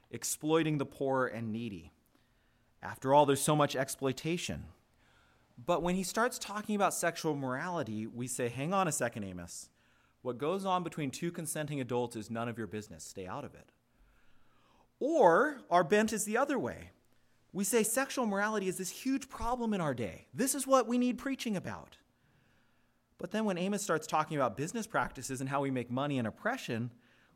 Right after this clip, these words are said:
well, that's starting to sound a little too much like social justice. And we say, "Okay, hang on a second." But Amos is doing something really important here. He's saying these two actually go together.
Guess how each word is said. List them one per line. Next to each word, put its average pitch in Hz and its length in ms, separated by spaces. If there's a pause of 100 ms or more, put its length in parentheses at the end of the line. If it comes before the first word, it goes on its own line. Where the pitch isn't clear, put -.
well, 127 100
that's - 220
starting 170 260
to 147 60
sound 147 220
a 135 40
little 170 240
too 170 160
much 120 200
like 120 180
social 131 400
justice. - 640 (840)
And 120 80
we 110 100
say, 113 160
"Okay, 120 320
hang 127 240
on 208 100
a 147 40
second." 95 340 (1300)
But 214 200
Amos 240 640 (480)
is 160 140
doing 220 240
something 190 360
really 180 220
important 185 380
here. 156 80
He's 160 120
saying 214 220
these 233 200
two 220 260
actually 180 460
go 135 320
together. 104 640